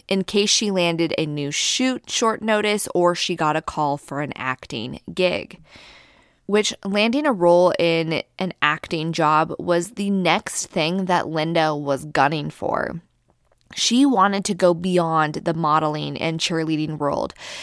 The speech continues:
She was ready to make it big in Hollywood. Finally, it seemed like all of her hard work and dedication was paying off because Linda was able to score a huge audition for the television show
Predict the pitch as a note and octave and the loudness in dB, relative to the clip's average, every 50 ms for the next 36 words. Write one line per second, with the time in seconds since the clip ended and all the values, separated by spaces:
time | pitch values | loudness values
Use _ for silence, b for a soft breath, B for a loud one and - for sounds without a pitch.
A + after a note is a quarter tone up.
0 | B B B - - A#3 B3 C4 D#4 C#4+ C4+ F#3 F3+ E3+ E3 E3 E3+ E3+ - - | B B B 2 4 4 4 4 2 2 2 4 4 4 6 4 2 2 0 -2
1 | - F3 F3 E3 D3+ D3 C3 B2+ - E3 D#3 D#3 - - - D3+ D3 D3 D3+ - | -2 -2 -2 0 -2 -4 -4 -4 -4 -2 -4 -4 -4 -2 -2 0 0 0 -4 -6
2 | - - - E3+ D#3+ D#3+ - - F3+ E3+ E3+ E3 D#3+ D#3 C#3+ - - - - - | -8 -6 -6 -6 -4 -6 -6 -2 0 2 2 2 0 -2 -4 -4 -4 -4 -4 -4
3 | - - - _ _ _ _ _ _ _ _ _ _ _ _ _ _ _ _ _ | -6 -8 -10 _ _ _ _ _ _ _ _ _ _ _ _ _ _ _ _ _
4 | _ _ _ - - - - A#3 A3+ A3+ A#3 B3 B3 B3+ B3+ B3+ G#3+ - G#3+ F3+ | _ _ _ -20 -8 2 6 6 6 6 4 2 2 2 0 0 0 0 -2 -2
5 | - - F#3+ F#3 F#3 F#3 F3+ F3+ F3 F3+ - - - D#3+ D#3+ E3+ - - E3+ E3+ | -2 -4 -2 -2 -2 -2 0 0 0 0 2 2 2 4 4 2 0 0 -2 -2
6 | D#3+ - F3 D3+ D#3 D#3 D3+ D3 D3 D3 D3+ D3+ - - E3 E3 - D#3 D3 - | -2 0 0 0 0 0 0 0 0 0 0 0 -2 -4 -4 -2 0 0 0 0
7 | - - - D3+ D3+ - - D#3+ D3+ D3 D3+ - - - - D3+ D3 D3+ D#3 C#3+ | -2 -6 -6 -6 -4 -4 -4 -4 -4 -4 -6 -8 -10 -12 -8 -6 -6 -4 -4 -6
8 | - - C3+ C3+ D#3 G#3 A3 - - B B B B B B B B A3 G#3+ - | -4 -4 -2 -2 -2 -2 -4 -6 -12 B B B B B B B B -2 2 4
9 | B3 G#3 F#3 F#3 F#3 G3+ G#3 A3+ A#3+ C#4 D4 C4+ D4+ C#4+ - - F3 F3+ F3 E3+ | 2 2 2 2 2 2 2 4 4 4 4 4 0 -2 0 2 2 2 2 2
10 | D#3+ E3+ - - E3+ - - - - E3 E3 D#3+ D#3 - - E3+ E3 D3+ - - | 0 -2 -2 -4 -8 -8 -8 -8 -2 0 0 0 0 -2 -2 -2 -2 -2 -4 -10
11 | - - - A3 A#3+ C4+ C4+ A#3+ F#3+ D#3+ - - E3 E3+ E3 D#3 - D3+ C#3 D3+ | -12 -4 0 4 6 6 6 6 4 2 2 2 2 2 2 0 0 0 0 0
12 | - - F#3+ F#3+ G3+ G3+ F#3+ - - F#3+ E3+ F3+ - - - D#3+ E3+ F3+ F3+ G3 | 0 0 0 0 0 0 -2 0 0 2 2 2 0 2 -2 0 0 2 0 0
13 | F3+ F#3+ F#3+ F#3 F3+ - - E3+ D#3 D#3+ D#3 D#3 | -2 -2 -2 -2 -2 -2 0 2 2 4 4 2